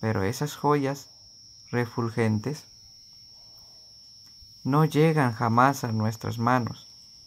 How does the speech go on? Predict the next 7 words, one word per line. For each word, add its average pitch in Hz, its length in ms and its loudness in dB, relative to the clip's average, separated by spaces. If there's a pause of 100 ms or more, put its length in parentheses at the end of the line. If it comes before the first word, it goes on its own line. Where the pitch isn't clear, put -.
(400)
ya 127 280 2
tendidas 135 640 0
y 113 60 0
abiertas, 127 600 0 (840)
porque 117 640 0 (500)
se - 180 -6
pierden 139 640 2